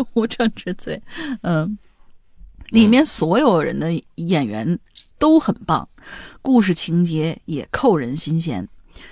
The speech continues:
Speaker 1: 啊，我们的小姨妈的唐式表演法则，那个真的是很好。开端和列队图鉴是我在方舱隔离那四天看完的，嗯，也很不错。开端我本来不打算看的，
Speaker 2: 哟，去方舱了。
Speaker 1: 因为里面，哦，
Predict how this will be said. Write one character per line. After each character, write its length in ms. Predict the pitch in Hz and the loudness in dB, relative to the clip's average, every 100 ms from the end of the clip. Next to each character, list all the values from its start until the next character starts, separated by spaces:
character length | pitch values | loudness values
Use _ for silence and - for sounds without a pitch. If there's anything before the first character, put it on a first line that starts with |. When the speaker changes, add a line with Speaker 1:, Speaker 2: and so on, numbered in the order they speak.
| - - - | -20 -20 -10
Speaker 1:
啊， 260 | 160 160 | -6 -6
我 60 | 147 | -6
们 160 | 156 170 | -4 0
的 260 | 175 - - 160 | 0 -2 -8 -6
小 240 | - 143 | -4 -4
姨 120 | 151 | -2
妈 200 | 175 196 | 0 0
的 80 | 185 | 0
唐 300 | - - 175 | -4 -2 0
式 120 | 240 | 0
表 160 | 190 135 | -2 -2
演 120 | 156 | -4
法 140 | - - | -6 -12
则， 200 | 151 110 | -10 -4
那 160 | 170 156 | -4 -4
个 100 | 156 | -4
真 160 | 165 | -6
的 100 | 160 | -6
是 100 | 156 | -6
很 160 | 147 - | -10 -12
好。 240 | - - - - - - - - - - | -14 -16 -18 -18 -18 -20 -20 -20 -20 -12
开 280 | - 330 349 | 0 6 8
端 360 | 330 330 339 330 | 8 6 6 4
和 300 | - 202 220 | 2 4 4
列 180 | 269 | 4
队 100 | 247 | 2
图 200 | 202 175 | 2 0
鉴 380 | 196 285 220 - | 0 2 2 0
是 220 | - - | -4 0
我 220 | 220 135 190 | 0 0 0
在 160 | 190 | 0
方 240 | 185 269 277 | 2 4 4
舱 260 | 277 269 | 6 4
隔 180 | 190 208 | 4 2
离 160 | 240 226 | 4 4
那 120 | 262 | 4
四 200 | - 151 | 2 0
天 200 | 160 143 | 0 -2
看 200 | 185 143 | -2 -4
完 220 | 117 101 | -6 -6
的， 180 | 175 - _ | -4 -6 _
嗯， 220 | - 160 156 | -2 0 0
也 80 | |
很 160 | 143 165 | -4 -4
不 100 | - | -6
错。 240 | 139 214 - - | -4 -4 -4 -4
开 160 | 226 | 2
端 180 | 233 226 | 6 6
我 80 | 226 | 4
本 100 | 139 | 0
来 80 | 185 | -2
不 140 | 294 | -2
打 140 | 233 | 0
算 120 | 135 117 | 2 2
看 100 | 160 | 2
的， 60 | |
Speaker 2:
哟， 40 | 139 | 0
去 80 | 147 | 4
方 180 | - | 4
舱 160 | 156 175 | 6 8
了。 120 | 175 | 8
Speaker 1:
因 60 | 302 | 6
为 120 | 359 | 4
里 160 | 240 139 | 2 0
面， 240 | 196 240 - - _ _ _ - | 0 0 -4 -20 _ _ _ 0
哦， 580 | 208 208 170 143 - | 4 6 4 2 -6